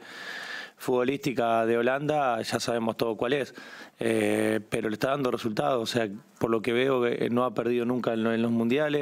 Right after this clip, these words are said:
eh, Van Gaal, digo, y, eh, resultados le, le, le está dando.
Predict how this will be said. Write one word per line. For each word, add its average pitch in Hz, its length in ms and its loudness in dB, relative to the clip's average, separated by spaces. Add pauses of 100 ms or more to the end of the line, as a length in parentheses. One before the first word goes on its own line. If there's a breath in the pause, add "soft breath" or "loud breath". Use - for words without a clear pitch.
(120)
eh, 110 580 0
Van 110 200 0
Gaal, 117 200 0
digo, 127 400 0
y, 107 260 0
eh, 110 200 -2 (340)
resultados 123 720 0
le, 110 320 0
le, 113 260 0
le 113 120 0
está 120 200 0
dando. 117 420 0